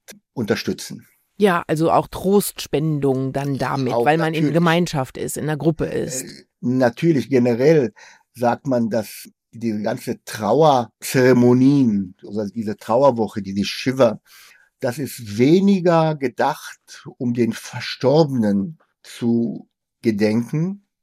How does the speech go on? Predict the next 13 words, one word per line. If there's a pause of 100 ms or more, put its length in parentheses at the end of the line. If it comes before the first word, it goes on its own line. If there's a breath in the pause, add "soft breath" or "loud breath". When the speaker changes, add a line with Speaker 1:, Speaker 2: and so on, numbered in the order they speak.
(640 soft breath)
Speaker 1:
eher (200)
gedacht, (120)
Hinterbliebene
zu
stärken
und
Trost (100)
zu
bieten. (460 loud breath)
Also
das (120)
Judentum
ist